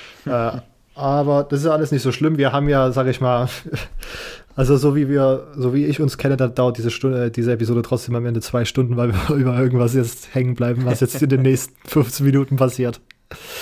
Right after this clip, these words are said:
Speaker 1: Ähm, okay. Ich, wir, wir gehen jetzt direkt in die Fragen über und danach gehen wir zu den Bowl Games.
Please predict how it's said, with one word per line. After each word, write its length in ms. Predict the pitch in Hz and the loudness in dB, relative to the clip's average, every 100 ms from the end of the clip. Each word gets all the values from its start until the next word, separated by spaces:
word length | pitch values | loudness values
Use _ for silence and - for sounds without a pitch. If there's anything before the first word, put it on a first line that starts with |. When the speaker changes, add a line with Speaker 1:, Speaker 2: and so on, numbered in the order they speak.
| - - 131 - 285 | -12 -10 -12 -12 0
Speaker 1:
Ähm, 520 | 143 143 147 160 160 117 - - _ _ - - - - | 4 6 6 6 4 2 -2 -14 _ _ -20 -20 -20 -2
okay. 500 | 139 131 120 110 101 _ _ _ _ _ _ _ _ | -2 0 0 0 -4 _ _ _ _ _ _ _ _
Ich, 120 | 120 | -2
wir, 240 | 131 135 143 | 0 2 2
wir 140 | 147 | 2
gehen 140 | 139 170 | 4 2
jetzt 120 | 175 | 4
direkt 220 | 151 151 | 0 0
in 60 | 139 | 0
die 80 | 120 | -2
Fragen 340 | - 131 151 | 2 2 4
über 220 | 165 170 | 2 2
und 120 | 151 123 | 2 2
danach 240 | 127 123 | 0 0
gehen 120 | 131 | 0
wir 80 | 123 | 0
zu 80 | 127 | 0
den 160 | 117 | -2
Bowl 220 | 107 117 120 | 0 0 2
Games. 380 | 131 165 - | 0 -2 -6